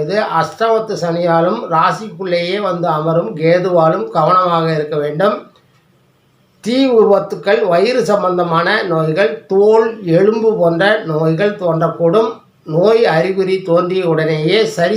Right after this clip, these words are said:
செய்து கொள்வது நல்லது. உடல், மனம் இரண்டையும் ஆரோக்கியமாக வைத்துக் கொள்ளுங்கள். ஆன்மீகத்தில் அதிக நாட்டம் செலுத்துங்கள்.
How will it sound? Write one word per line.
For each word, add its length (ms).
செய்து 320
கொள்வது 400
நல்லது. 360
உடல், 380
மனம் 340
இரண்டையும் 580
ஆரோக்கியமாக 880
வைத்துக் 360
கொள்ளுங்கள். 480
ஆன்மீகத்தில் 640
அதிக 320
நாட்டம் 340
செலுத்துங்கள். 560